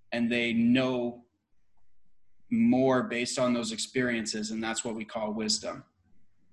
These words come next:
But I don't think that because someone's older, they really have a better way of going about things. They just know more, if that makes sense.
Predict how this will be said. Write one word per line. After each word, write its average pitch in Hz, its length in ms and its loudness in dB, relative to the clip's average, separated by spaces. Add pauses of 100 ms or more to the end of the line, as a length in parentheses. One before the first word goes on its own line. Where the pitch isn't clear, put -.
(100)
But 110 400 4 (2750)
I 147 100 10
don't 156 320 8
think 143 300 6
that 127 140 2
because 123 540 0 (380)
someone's 123 500 4
older, 110 540 -4 (800)
they 123 180 4
really 120 300 2
have 113 480 0 (100)
a 113 80 -2 (160)
better 120 520 -2 (320)
way 117 480 0
of 110 180 -6
going 113 320 0
about 110 340 -4
things. - 680 -14 (200)
They 120 80 -4
just 123 260 -2
know 107 200 0
more, 107 400 -4 (1120)
if - 80 -14
that 110 160 2
makes 107 240 -2
sense. - 380 -10